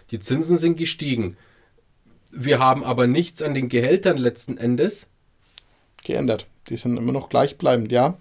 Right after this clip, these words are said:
Speaker 2: Das
Speaker 1: Ja, und puh.
Speaker 2: Nicht nur Kaufkraftverlust durch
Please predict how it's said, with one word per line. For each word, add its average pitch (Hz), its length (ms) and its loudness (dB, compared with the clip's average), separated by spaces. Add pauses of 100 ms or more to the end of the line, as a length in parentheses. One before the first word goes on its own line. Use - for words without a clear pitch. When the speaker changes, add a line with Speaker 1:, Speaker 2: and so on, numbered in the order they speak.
Speaker 2:
Das 143 220 -6 (140)
Speaker 1:
Ja, 160 280 4 (400)
und 143 480 0 (840)
puh. 247 360 0 (240)
Speaker 2:
Nicht 160 260 2
nur 170 140 6
Kaufkraftverlust 151 1300 0
durch 147 460 -2